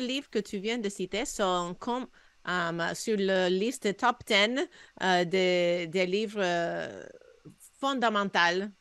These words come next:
pour, euh, la vie chrétienne. Et, et j'ai lu, euh, Connaître Dieu très tôt dans ma vie chrétienne. Et c'était un livre qui a influencé beaucoup de gens, euh, y compris Florent, et beaucoup de gens qui ont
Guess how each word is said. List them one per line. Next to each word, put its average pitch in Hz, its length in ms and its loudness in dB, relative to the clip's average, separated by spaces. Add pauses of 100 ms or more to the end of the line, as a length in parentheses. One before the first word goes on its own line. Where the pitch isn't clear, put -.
(100)
pour, 196 280 2
euh, 165 280 0
la 160 160 0
vie 165 100 -4
chrétienne. 160 460 -4
Et, 160 580 -6 (160)
et 156 220 -4
j'ai 170 180 -4
lu, 180 540 0
euh, - 160 -10 (280)
Connaître 170 420 -6
Dieu 160 300 -4
très 220 220 -6
tôt 202 160 -4
dans 180 140 -2
ma 165 140 -6
vie 156 100 -10
chrétienne. 151 480 -8 (540)
Et 143 500 -6
c'était 151 680 -8 (100)
un 165 60 -8
livre 165 240 -6
qui 170 140 -4
a 160 40 0
influencé 165 480 -6
beaucoup 165 320 -8
de 190 140 0
gens, 180 300 -6 (220)
euh, 156 460 -6 (160)
y 160 80 -12
compris 151 320 -8
Florent, 151 400 -8
et 147 80 -10
beaucoup 151 240 -10
de 156 100 -6
gens 165 180 -8
qui 151 200 -12
ont 151 140 -12